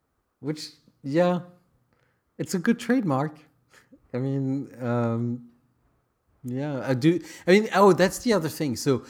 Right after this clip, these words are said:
in France, growing up, but still now, you know, rosé is considered kind of a wine for women. It's, it's, it's the ladies will drink rosé more than the guys. Uh,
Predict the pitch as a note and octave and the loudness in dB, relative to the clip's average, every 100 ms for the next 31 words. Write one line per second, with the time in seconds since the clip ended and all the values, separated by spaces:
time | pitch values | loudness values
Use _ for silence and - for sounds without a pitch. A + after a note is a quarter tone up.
0 | - - _ _ D#3 D3+ - - D3+ F3+ | -20 -20 _ _ 2 2 0 -2 0 2
1 | C#4+ - - - - _ _ - - _ | 0 -2 -8 -16 -20 _ _ -20 -20 _
2 | A2+ B2+ D#3 D#3+ C#3+ B2+ F3 C#3+ C#3+ A2 | -4 2 4 6 4 4 2 0 -2 -8
3 | D#3 - - G3+ C#3 D#3+ G#3 F3+ F3+ D#3+ | -10 -8 -2 0 0 -2 -2 -2 -2 0
4 | F3 E3+ G#3 G#3 - F3 - D#3 D#3 D#3 | 0 0 0 -2 -6 -6 -4 -4 -4 -4
5 | D#3 D3+ C#3 C3+ C3+ C3 B2 A#2+ A#2+ B2+ | -6 -6 -4 -2 -2 -4 -8 -6 -6 -6
6 | B2+ - C3 B2 B2 B2 B2 _ D3 D#3+ | -10 -10 -8 -8 -8 -10 -14 _ -10 -10
7 | C2 D2+ _ _ _ _ _ _ _ _ | -12 -20 _ _ _ _ _ _ _ _
8 | _ G#2+ - G#2+ A2+ - E2+ G#2 - A2+ | _ -20 -14 -12 -12 -14 -14 -14 -6 -4
9 | A2 F3 D#3 F2+ F2+ F2 E2+ E2 - D#2+ | 2 2 0 -4 -6 -10 -10 -12 -12 -12
10 | D2+ D#2+ D2 D2 D2 D2+ C#2+ C#2+ - A2+ | -10 -12 -12 -14 -16 -18 -18 -20 -20 -20
11 | - - - - _ _ _ _ _ - | -20 -20 -20 -20 _ _ _ _ _ -16
12 | E2 D#2+ D#2+ | -12 -10 -12